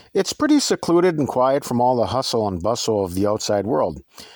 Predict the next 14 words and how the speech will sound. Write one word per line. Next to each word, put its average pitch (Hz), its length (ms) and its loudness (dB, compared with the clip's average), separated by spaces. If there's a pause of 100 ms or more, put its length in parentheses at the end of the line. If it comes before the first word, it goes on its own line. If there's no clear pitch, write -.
(380)
But 147 140 0
whenever 269 340 2
we 269 160 4
go 220 200 2
outside 185 340 0
to 143 80 -4
cut 160 160 -2
some 120 160 -6
firewood, 160 580 0 (480)
we 170 140 -2
can 175 160 -2
always 240 420 0
find 196 360 -2
evidence 156 640 -2